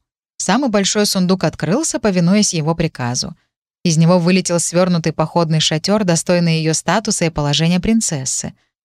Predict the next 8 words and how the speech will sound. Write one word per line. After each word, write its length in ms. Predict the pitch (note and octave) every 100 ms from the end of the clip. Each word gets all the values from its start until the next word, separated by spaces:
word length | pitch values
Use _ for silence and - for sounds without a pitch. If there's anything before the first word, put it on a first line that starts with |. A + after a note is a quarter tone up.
| _ _ -
Барбара 420 | F3 F3 D#3+ D#3+
снова 540 | - - E3+ F#3+ F#3+
и 60 | E3
снова 340 | - F3+ F#3+
хвалила 400 | F#3 E3+ E3 F#3
себя 260 | F3 F3 E3+
за 120 | F3
предусмотрительность, 1000 | E3 D#3+ E3 F3 D#3+ E3 A3+ F#3 E3+ -